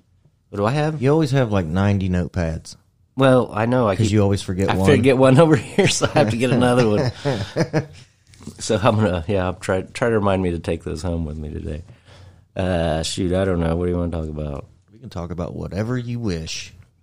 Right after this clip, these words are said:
Speaker 2: I'm down for anything today.
Speaker 1: Down for anything.
Speaker 2: Down for anything.
Speaker 1: You know what? I, um, one thing that just kinda struck me the other day, 'cause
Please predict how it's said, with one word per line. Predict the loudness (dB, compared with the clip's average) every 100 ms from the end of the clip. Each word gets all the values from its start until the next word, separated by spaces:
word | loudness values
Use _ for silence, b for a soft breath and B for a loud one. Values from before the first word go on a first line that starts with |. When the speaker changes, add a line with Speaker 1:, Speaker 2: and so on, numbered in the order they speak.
| _ _ _ _ _ _ _ _ _
Speaker 2:
I'm | -4 -2
down | 0 0 0
for | -4
anything | -2 0 -2 -4 -10
today. | -12 -12 -12 -14 _ _ _ _ _ _ _ _ _ _ _ _ _ _ _ _
Speaker 1:
Down | -12 -12
for | -10 -10
anything. | -10 -12 -14 -12
Speaker 2:
Down | -8 -4 -2 -4
for | -4 -2
anything. | 0 0 0 -2 0 -2 -4 -6 -2
Speaker 1:
You |
know | 0
what? | 2 4 2 -2 -14 -18 -4
I, |
um, | 0 0 0 -2 -4 -8 -12 -20 _ _ _ _
one | -6 -4
thing | 0 0
that | 0
just | -4 -6 -2
kinda | -2
struck | -2 -2 -4 -2
me | -4
the | -4
other | -4
day, | -4 -4
'cause | -6 -8 -10